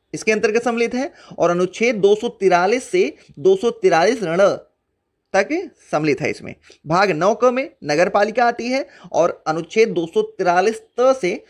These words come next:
दो सौ तिरालीस य छ तक का वर्णन है। आगे देखते हैं भाग दस, सॉरी, ग्यारह, इसमें संघ और राज्यों के बीच संबंध है,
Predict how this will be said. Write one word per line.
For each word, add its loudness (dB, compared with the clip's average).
दो 2
सौ -2
तिरालीस 0
य 4
छ -6
तक -4
का 2
वर्णन 0
है। -10
आगे 2
देखते 2
हैं -6
भाग -2
दस, 2
सॉरी, -2
ग्यारह, 2
इसमें -2
संघ -2
और 2
राज्यों 2
के 0
बीच -2
संबंध -4
है, -4